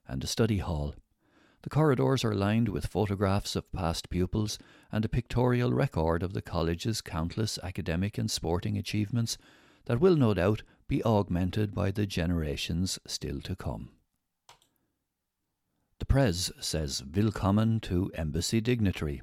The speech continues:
article by Suzanne Pender. Presentation College Carlow extended a warm "Willkommen" to Robert Henneberg from the German Embassy last week, his visit giving the students a wonderful opportunity to practice their German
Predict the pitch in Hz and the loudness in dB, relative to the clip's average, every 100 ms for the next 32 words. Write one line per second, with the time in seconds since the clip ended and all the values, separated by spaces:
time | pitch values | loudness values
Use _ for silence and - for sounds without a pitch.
0 | - - 76 73 - 85 80 80 82 90 | -12 -12 -10 -6 -2 0 0 -2 -2 -2
1 | 92 92 87 101 95 60 - _ _ _ | 0 0 2 2 2 -2 -8 _ _ _
2 | _ _ _ _ _ _ - 98 101 87 | _ _ _ _ _ _ -2 0 2 2
3 | 143 170 139 120 117 117 95 - 101 107 | 2 2 2 2 2 2 0 -2 -2 0
4 | 110 123 107 - - 92 98 110 92 87 | 2 2 0 -2 -4 -2 0 0 0 -2
5 | 85 107 107 113 101 - - 165 - 95 | 0 0 2 0 -4 -6 -2 0 0 0
6 | 85 69 - - - 69 71 85 101 - | 0 -2 -6 -10 -8 -4 -4 -4 -4 -4
7 | 123 113 82 71 69 - 80 82 90 87 | -2 -2 -2 -2 -4 -8 -4 -4 -2 -2
8 | 71 85 85 85 82 - 92 92 69 - | -2 -2 0 -2 -2 -4 -2 -2 -2 -4
9 | - 87 78 - _ _ _ _ _ 160 | -4 -4 -4 -10 _ _ _ _ _ -2
10 | 151 101 101 123 - - 85 92 90 78 | 0 0 0 -2 -4 -6 -4 -2 -2 -4
11 | - 110 107 110 - 69 82 120 - 92 | -4 -2 0 0 -2 -4 -2 -2 -2 -2
12 | 76 80 123 - 101 104 95 101 85 - | -4 -4 -6 -4 -2 0 -2 -6 -4 -2
13 | 104 - 82 - 64 - 87 90 90 95 | -2 -4 -6 -4 -6 -4 -2 0 0 -2